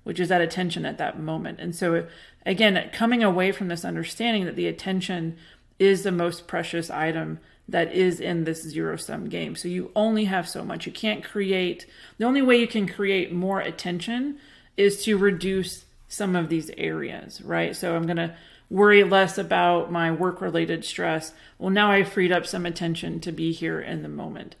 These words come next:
and in the work that that takes. So thinking again of your time as zero-sum, your money as zero-sum, your health as zero-sum,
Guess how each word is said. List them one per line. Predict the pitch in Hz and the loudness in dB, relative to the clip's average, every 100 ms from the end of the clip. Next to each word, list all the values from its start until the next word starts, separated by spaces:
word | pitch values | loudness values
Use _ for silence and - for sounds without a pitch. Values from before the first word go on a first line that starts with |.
| _ - _ | _ -20 _
and | 185 180 | -2 -2
in | 175 190 | 0 0
the | 180 | 0
work | 170 170 165 | 0 -2 -4
that | 156 | -8
that | 139 - | -8 -8
takes. | - 147 - - | -12 -14 -14 -6
So | 180 165 160 - _ _ _ _ _ - | 0 0 -2 -12 _ _ _ _ _ -4
thinking | 214 233 214 | 0 2 0
again | 180 170 208 180 165 165 - - - | 0 0 2 2 0 -4 -12 -20 2
of | 180 165 | 4 6
your | 175 170 | 2 0
time | 170 - 190 196 214 | 0 2 4 4 4
as | 220 214 196 | 2 0 0
zero-sum, | 208 196 196 190 190 180 175 180 180 _ _ _ _ _ | 0 0 0 -2 -2 -2 -4 -6 -10 _ _ _ _ _
your | - 180 | -4 0
money | 180 180 196 196 175 | 4 4 4 4 2
as | 160 170 | 0 -2
zero-sum, | 165 160 160 - 151 143 143 - | -2 -2 -4 -6 -8 -8 -10 -8
your | 165 | -6
health | 165 240 294 311 | 0 4 4 4
as | 175 165 | -2 -2
zero-sum, | 165 156 156 156 - 151 151 | -4 -6 -6 -8 -8 -8 -8